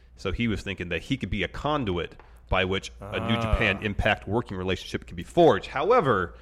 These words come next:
Speaker 1: in the aughts at some point, maybe the twenty tens, such a relationship did exist when it was T N A. And, uh, uh, Okada, the top guy in New Japan now, was, uh, uh, uh, a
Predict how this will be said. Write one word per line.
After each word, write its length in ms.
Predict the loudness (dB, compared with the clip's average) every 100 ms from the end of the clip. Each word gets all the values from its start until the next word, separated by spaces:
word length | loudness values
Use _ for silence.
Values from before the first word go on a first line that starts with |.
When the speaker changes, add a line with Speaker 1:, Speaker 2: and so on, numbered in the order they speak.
| -20 -20 -18
Speaker 1:
in 400 | -4 -2 -2 -4
the 920 | -4 -2 0 0 0 -2 -4 -6 -8 -8 2
aughts 320 | 2 2 -4
at 80 | -4
some 180 | -2 0
point, 280 | -2 -4
maybe 100 | -2
the 80 | -2
twenty 240 | -2 -4 -6
tens, 400 | -8 -10 -10 -18 -20 -20 -20
such 320 | -2 -2 -2
a 80 | -4
relationship 600 | -2 -4 -4 -6 -6 -2
did 100 | 0
exist 380 | 0 -2 -8 -8
when 100 | -4
it 40 | -4
was 120 | -4
T 240 | -6 -2 0
N 60 |
A. 260 | 0 0 -6 -16 -20 -20 -20 -12 0
And, 320 | 2 2 2
uh, 360 | 0 2 0 -4 -10 -16 -8
uh, 280 | -4 -4 -4 -6
Okada, 500 | -4 6 8 8 4
the 80 |
top 280 | 2 0 0
guy 180 | 0 0
in 100 | 0
New 80 | -6
Japan 440 | -2 -2 -2 -2
now, 420 | 0 2 2 -2 -6 -16 -20 -14
was, 420 | -10 -10 -12 -10
uh, 60 | -6 -4 -4 -4 -4 -4 -6
uh, 40 |
uh, 200 | -6 -8 -14 -16 -18
a 80 | -12